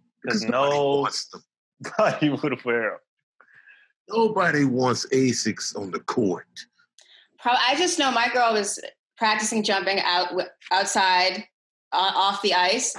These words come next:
Speaker 3: and she was barefoot, and she broke two toes.
Speaker 2: Well, that, that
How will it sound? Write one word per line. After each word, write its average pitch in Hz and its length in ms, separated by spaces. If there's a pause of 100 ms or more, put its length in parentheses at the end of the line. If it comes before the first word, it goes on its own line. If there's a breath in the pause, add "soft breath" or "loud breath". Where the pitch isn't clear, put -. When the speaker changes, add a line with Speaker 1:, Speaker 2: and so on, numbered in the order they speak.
Speaker 3:
and 175 120
she 220 200
was 208 200
barefoot, 190 520
and 175 100
she 226 180
broke 190 300 (320)
two 240 180
toes. - 640 (680)
Speaker 2:
Well, - 80
that, 123 240
that 139 340